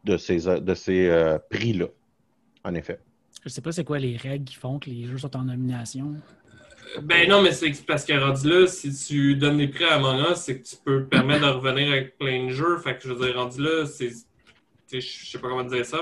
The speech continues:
Speaker 3: mais t'es en train de
Speaker 1: Ouais.
Speaker 3: dire que Skyrim pourrait continuer à gagner des jeux parce que, mettons, c'est, c'est le jeu qui aurait le plus de ventes ou whatever, là, tu sais.
Speaker 1: Je pourrais pas t'expliquer exactement c'est quoi le raisonnement, là. Mm.
Speaker 3: D'ailleurs,
Speaker 1: Ben ouais.
Speaker 3: euh,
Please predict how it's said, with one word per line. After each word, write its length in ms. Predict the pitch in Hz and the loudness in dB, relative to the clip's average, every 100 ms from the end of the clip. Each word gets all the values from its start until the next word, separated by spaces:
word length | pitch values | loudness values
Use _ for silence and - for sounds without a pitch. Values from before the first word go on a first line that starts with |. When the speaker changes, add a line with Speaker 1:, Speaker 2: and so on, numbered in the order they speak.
| 160 | -4
Speaker 3:
mais 100 | 123 | -6
t'es 320 | - 131 135 | -6 -6 -6
en 60 | |
train 160 | 135 135 | -4 -2
de 60 | 127 | -2
Speaker 1:
Ouais. 80 | |
Speaker 3:
dire 80 | 135 | -2
que 100 | 131 | -4
Skyrim 500 | 135 143 131 139 147 | -4 0 2 2 0
pourrait 200 | 143 127 | -2 -2
continuer 300 | 135 123 139 | -2 -4 -4
à 40 | 131 | -2
gagner 300 | 131 123 131 | -2 -2 -2
des 240 | 127 123 | -2 -2
jeux 260 | 123 143 151 | -2 -4 -4
parce 200 | 147 - | -6 -6
que, 80 | 123 | -6
mettons, 560 | 123 135 135 139 135 - _ | -6 -4 -4 -4 -6 -12 _
c'est, 200 | _ 143 | _ -6
c'est 220 | 131 - 135 | -6 -6 -8
le 40 | |
jeu 220 | 123 143 | -2 -2
qui 100 | 139 | -2
aurait 180 | 123 123 | 0 -2
le 100 | 123 | -2
plus 180 | 139 127 | -4 -2
de 80 | 123 | 0
ventes 340 | 127 135 135 | 0 0 -4
ou 60 | 123 | -4
whatever, 340 | 120 120 135 151 | -4 -2 -4 -6
là, 80 | 135 | -10
tu 160 | 139 | -14
sais. 60 | 135 - - _ _ _ _ | -18 -18 -20 _ _ _ _
Speaker 1:
Je 100 | - | -20
pourrais 200 | - 101 | -4 -2
pas 100 | 85 | 0
t'expliquer 380 | 92 95 - 92 | -2 -4 -6 -4
exactement 440 | 90 85 - 87 87 | -4 -4 -4 -6 -6
c'est 120 | - | -8
quoi 160 | 87 | -8
le 60 | 87 | -6
raisonnement, 280 | 82 82 87 | -6 -8 -12
là. 640 | 95 95 - - _ - 98 | -18 -20 -20 -20 _ -18 -18
Mm. 60 | - _ _ _ _ _ _ - | -18 _ _ _ _ _ _ -6
Speaker 3:
D'ailleurs, 400 | 139 127 131 104 | 0 4 6 6
Speaker 1:
Ben 20 | |
ouais. 20 | 127 | 6
Speaker 3:
euh, 460 | 120 120 117 - | 6 4 -2 -6